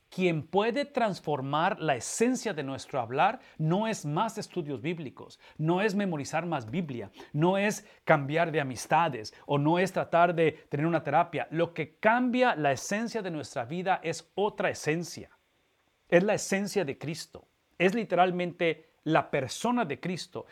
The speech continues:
la cual crea en nosotros una doble transacción donde su vida, su lenguaje,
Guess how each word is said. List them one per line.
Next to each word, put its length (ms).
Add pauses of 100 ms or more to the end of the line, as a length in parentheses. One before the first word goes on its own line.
(120)
la 140
cual 280
crea 200
en 80
nosotros 500
una 240
doble 460
transacción 640
donde 300
su 280
vida, 380 (180)
su 320
lenguaje, 720